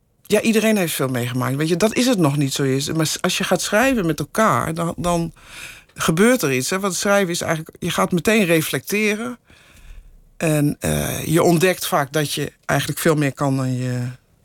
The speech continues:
dacht. Weet je wel, in de gevangenis is het natuurlijk een plek waar, waar verveling en, ehm, weinig prikkels en saai. <laughs> Dat, dat is het, hè? De, van de T V krijgen we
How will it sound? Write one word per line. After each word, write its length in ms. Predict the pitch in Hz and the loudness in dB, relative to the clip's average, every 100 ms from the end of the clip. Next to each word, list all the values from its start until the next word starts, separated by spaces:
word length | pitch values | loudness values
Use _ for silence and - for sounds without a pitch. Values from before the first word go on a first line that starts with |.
| _ | _
dacht. 460 | 131 127 156 - - | -2 0 0 -4 -6
Weet 140 | 151 | -4
je 80 | 170 | 0
wel, 80 | 185 | 0
in 60 | |
de 80 | 156 | 0
gevangenis 360 | - 170 156 143 | 0 0 0 0
is 60 | |
het 140 | - 165 | -4 -6
natuurlijk 260 | 156 - | -6 -8
een 160 | - - | -10 -4
plek 260 | 180 165 156 | 2 2 2
waar, 340 | 151 147 143 - - - - - - | -2 0 -2 -8 -18 -16 -16 -18 -6
waar 360 | 151 151 147 | 2 4 4
verveling 760 | 143 156 - 175 170 185 143 143 | 2 -2 2 2 4 2 0 -2
en, 300 | - 135 135 - _ _ - - - | -2 -2 -4 -8 _ _ -20 -20 -14
ehm, 500 | - 147 139 139 139 135 | -2 0 2 0 -2 0
weinig 520 | 135 160 175 156 - | 4 4 4 2 -2
prikkels 680 | 156 156 - 240 - - - - | -4 -2 -2 -4 -4 -8 -12 -12
en 120 | - 131 | -6 -4
saai. 640 | - 160 135 147 202 233 _ _ _ _ | 0 2 2 2 -2 -4 _ _ _ _
<laughs> 360 | - 190 - - | -2 0 0 2
Dat, 260 | 208 190 | 2 2
dat 160 | 220 214 | 0 0
is 140 | 208 | 0
het, 140 | 175 165 | 0 0
hè? 140 | 202 285 - - | -2 -2 -8 -4
De, 300 | 160 - 156 | 0 0 0
van 160 | 170 156 | 0 0
de 100 | 156 | 0
T 160 | 170 | 0
V 180 | 175 175 | 2 0
krijgen 440 | 170 143 143 139 | 0 -2 0 -2
we 60 | 139 | -4